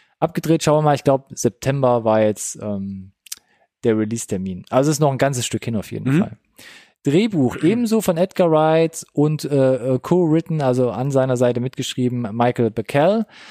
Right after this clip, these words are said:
Speaker 1: Michael Bacall, äh, musste ich auch gucken, wer ist das nochmal? Ähm, sehr selektive Auswahl, auch was er gemacht hat. Er hat zum Beispiel die Skripte geschrieben zu Twenty-one und Twenty-two Jump Street.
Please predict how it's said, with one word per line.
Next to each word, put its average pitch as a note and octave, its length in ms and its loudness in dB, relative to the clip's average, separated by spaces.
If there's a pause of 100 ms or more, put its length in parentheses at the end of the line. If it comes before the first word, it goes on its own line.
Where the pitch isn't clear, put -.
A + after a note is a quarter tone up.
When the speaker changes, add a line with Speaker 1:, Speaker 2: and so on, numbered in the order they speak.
(360)
Speaker 1:
Michael G3+ 300 0
Bacall, F#3+ 600 0
äh, D3 360 0
musste D#3 260 -6
ich E3+ 80 -10
auch F3 200 -4
gucken, F#3+ 300 -4
wer D3 140 2
ist F#3+ 120 -4
das G#3+ 120 -8
nochmal? G#3+ 640 0 (600)
Ähm, C#3 800 0
sehr C#3 300 2
selektive F3+ 600 0
Auswahl, F3+ 460 2
auch D3 140 0
was C3 100 -4
er D3 140 2
gemacht F#3 360 0
hat. F3+ 140 2
Er C3 100 4
hat C#3+ 80 -2
zum D3 120 -2
Beispiel C#3+ 240 0
die B2+ 80 2
Skripte - 340 -4
geschrieben D3 460 -2
zu B2+ 400 2
Twenty-one C#3 560 0
und B2+ 100 -8
Twenty-two C3+ 400 -2
Jump C#3 320 2
Street. - 580 -2